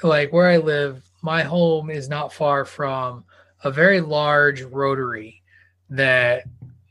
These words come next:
takes a significant amount of traffic, and there's an exit right by my house.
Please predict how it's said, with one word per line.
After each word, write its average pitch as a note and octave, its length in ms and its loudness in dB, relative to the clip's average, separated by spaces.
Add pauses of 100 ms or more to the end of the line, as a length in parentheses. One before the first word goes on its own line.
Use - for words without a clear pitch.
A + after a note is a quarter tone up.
(440)
takes F3 300 0
a E3 40 -4
significant D3 640 -2
amount B2+ 240 -6
of A#2+ 80 -12
traffic, B2 480 -6
and B2 120 -10
there's B2 200 -4
an B2+ 80 -4
exit C3+ 380 2
right B2+ 200 4
by B2+ 140 4
my A#2 160 0
house. - 420 -8